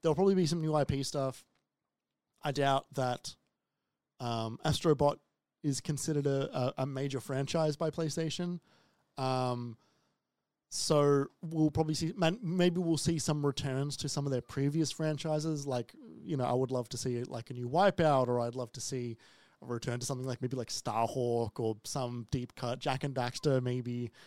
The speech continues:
Ape Escape. Give me something from, from their, their backlog that we haven't seen for a long time. I'd love something like that, a, a new take on one of those old, one of those old series.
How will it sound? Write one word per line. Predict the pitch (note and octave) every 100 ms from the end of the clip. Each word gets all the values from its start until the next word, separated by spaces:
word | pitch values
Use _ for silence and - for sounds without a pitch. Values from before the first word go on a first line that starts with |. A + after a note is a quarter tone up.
| -
Ape | - D#3+
Escape. | D3 - D3 C3+ C3+ -
Give | D#3
me | D3+ D3+
something | - D3 C#3 C3+
from, | - B2+ B2
from | C3+ C#3 B2 A#2+
their, | B2 A#2
their | A#2 A2+
backlog | A2 D#3+ - D#3+ D#3 C#3
that | B2+ A2+ - -
we | -
haven't | C#3 B2+
seen | - C#3+ C#3+
for | D#3
a | D3
long | D3
time. | C3 D#3+ D#3
I'd | B2
love | B2+ C3+ - D4+
something | - C#3+ C#3 C3
like | C3 B2+
that, | C#3
a, | B2+ C#3+
a |
new | C#3 C#3+
take | B2+ C3
on | C#3+
one | C3+
of | B2+
those | A#2+ A#2
old, | A#2 A#2+ A#2 _ - -
one | C#3 B2+
of |
those | B2 B2
old | B2 B2
series. | - C#3 D3 F3 F3+